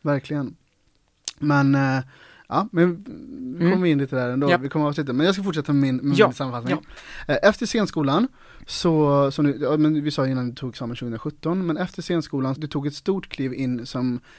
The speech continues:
Speaker 1: en av huvudrollerna i T V-serien Jägarna.
Speaker 2: Mm.
Speaker 1: Jägarna har ju även, f-, det finns två, tre filmer innan.
Speaker 2: Två filmer innan.
Speaker 1: Två filmer innan, ja, just det. Mm, och nu är det då T V-serie då.
Speaker 2: Mm.
Speaker 1: Eh, och där spelar du Peter Bäckström.
Speaker 2: Yes.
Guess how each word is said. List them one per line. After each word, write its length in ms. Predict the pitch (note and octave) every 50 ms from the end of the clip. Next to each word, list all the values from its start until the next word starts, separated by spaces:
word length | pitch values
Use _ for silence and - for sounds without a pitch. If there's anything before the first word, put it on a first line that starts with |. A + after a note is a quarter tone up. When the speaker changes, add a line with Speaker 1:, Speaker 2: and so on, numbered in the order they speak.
| - _ _ _ -
Speaker 1:
en 180 | F3 C#3+ B2+ B2+
av 60 | B2
huvudrollerna 480 | C3 C#3 B2+ B2 A#2 A2+ A2+ A#2 G#2+
i 320 | D#2+ A#2+ A#2+ A2+ A2+ - - _ _ _ _ _ _ -
T 100 | - C3+
V-serien 260 | A#2 - A#2+ A#2 A#2
Jägarna. 400 | A#2+ B2+ B2 A#2 A2+ A2 C3 F3+ - _ _
Speaker 2:
Mm. 200 | - C3+ C3 C3 C3+ - - - _ -
Speaker 1:
Jägarna 280 | E3+ E3+ D3 C#3 C#3
har 100 | C#3+ D#3
ju 160 | D#3 D#3+ D#3+ D3+ -
även, 220 | D3+ C#3 B2+ B2
f-, 180 | A#2+ - - C#3 - _ _ _ _
det 100 | - -
finns 400 | E3 D3+ C#3+ C#3+ - - - - _ _ _ _ _ _ _ _ _ _ _ _ _ _ _ _ _ _ _ _ _ _
två, 340 | - - G#3 G3+ F#3+ E3+ D3
tre 300 | - - - D#3+ E3 D#3
filmer 300 | - D3+ C#3 B2+ C3 C#3
innan. 240 | C#3+ C3+ C3 C#3 E3+ - - _
Speaker 2:
Två 180 | - - G#3 F#3+
filmer 300 | - - C3 B2+ B2+ B2+
innan. 80 | - -
Speaker 1:
Två 180 | - G3+ F3+
filmer 220 | - D3+ C3+ C3 B2
innan, 140 | A2+ G2+ -
ja, 140 | - C#3 D3+
just 160 | D#3+ D3+ -
det. 100 | - - - _ _ -
Mm, 160 | C3 B2+ -
och 100 | - C#3+
nu 180 | D3 D3+ D3 C#3
är 40 | B2
det 120 | A#2+ A2+
då 140 | A2+ G#2 D#2
T 220 | - - C#3+ C#3
V-serie 340 | A#2+ A#2 A2+ - A#2+ A#2 A#2+ A#2+
då. 140 | G#2+ - - -
Speaker 2:
Mm. 200 | A#2+ D3 C3+ B2+ - - - - - - - - - - _ -
Speaker 1:
Eh, 420 | - C#3+ C#3 C3+ B2+ B2 B2 B2 B2
och 180 | - - D3+ F3
där 140 | G3 F#3+ F3+
spelar 280 | - - F#3 E3+ D#3+
du 120 | D3 D3 C#3
Peter 240 | - C#3+ C3 -
Bäckström. 340 | B2+ C#3+ - - - E3+ C#4 - _ _ _ _ _ _ _ _ _ _ _ _ -
Speaker 2:
Yes. 340 | C#3 E3 - - - - _